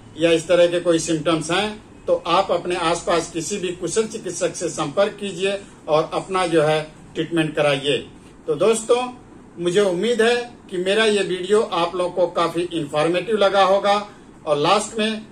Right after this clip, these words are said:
मैं आपसे यही request करूंगा कि इस वीडियो को बनाने के लिए बहुत मेहनत करनी पड़ती है, जिसमें कि काफी research work लगता है।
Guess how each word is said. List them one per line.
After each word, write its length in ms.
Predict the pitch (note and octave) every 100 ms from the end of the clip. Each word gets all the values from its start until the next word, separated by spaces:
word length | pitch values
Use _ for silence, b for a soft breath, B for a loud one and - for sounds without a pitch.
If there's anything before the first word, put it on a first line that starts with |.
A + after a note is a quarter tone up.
| E3+
मैं 100 | E3
आपसे 340 | D#3+ E3 F#3
यही 220 | E3 E3+
request 460 | A#3 A3+ G#3 F3 -
करूंगा 440 | F3+ F3+ F3+ F#3+ G3 G3 - - G#3
कि 240 | G3+ B3
इस 180 | A#3 G#3
वीडियो 280 | G3 G3 G3
को 160 | G#3
बनाने 380 | E3 D#3 E3+ G3+
के 180 | G3 G3+
लिए 400 | G3 G#3 G#3+ G#3+ - - - - -
बहुत 300 | F3+ F#3+ F#3+
मेहनत 360 | F3+ D#3+ G#3 G#3+
करनी 240 | G#3+ G3 F#3+
पड़ती 380 | G3+ - A#3
है, 280 | G3 G3+ G#3+ - - - D#3
जिसमें 380 | D#3+ D#3 F3+
कि 100 | F#3
काफी 360 | E3+ F3 D3+ E3+
research 420 | D#3 D3 G3 G#3
work 260 | G3+ G3+ F#3+
लगता 380 | F#3+ - G3+ F#3+
है। 260 | F#3+ G#3